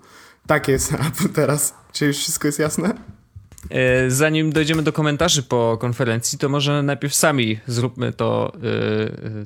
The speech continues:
Speaker 2: to, co wszyscy od nas tego oczekują,
Speaker 1: Dobrze,
Speaker 2: czyli
Speaker 1: czyli witamy
Speaker 2: powiedzmy
Speaker 1: serdecznie
Speaker 2: co.
Speaker 1: na konferencji Apple. E, nie mamy czasu na update'y, wszystko idzie dobrze, więc chciałbym od razu zacząć od Apple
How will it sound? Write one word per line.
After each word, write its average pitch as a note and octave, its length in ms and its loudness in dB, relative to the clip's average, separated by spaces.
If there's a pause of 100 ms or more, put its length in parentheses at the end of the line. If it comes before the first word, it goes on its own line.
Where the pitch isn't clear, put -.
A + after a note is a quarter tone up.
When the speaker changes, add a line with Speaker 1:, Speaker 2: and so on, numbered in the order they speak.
(120)
Speaker 2:
to, A#2 160 -2
co A2 380 -4 (260)
wszyscy - 400 0
od A#2 120 0
nas A#2+ 200 -2
tego A#2+ 200 -2
oczekują, A#2+ 360 0
Speaker 1:
Dobrze, C3+ 240 2
Speaker 2:
czyli A2 240 0
Speaker 1:
czyli A#3 180 -6
witamy F3+ 340 4
Speaker 2:
powiedzmy C#3 220 6
Speaker 1:
serdecznie G3+ 340 4
Speaker 2:
co. F#3+ 60 4
Speaker 1:
na F#3+ 40 2
konferencji F#3 580 0
Apple. D3+ 460 2 (440)
E, B2 1120 2 (400)
nie D3+ 160 0
mamy E3+ 260 2
czasu F3 320 0
na D#3 200 2
update'y, D#3+ 440 0
wszystko - 320 -2
idzie C#3 180 0
dobrze, D3+ 800 2
więc C#3+ 180 -2
chciałbym C#3+ 300 2
od C3+ 100 2
razu C3+ 200 2
zacząć C3 380 0
od - 200 -6
Apple B2+ 200 0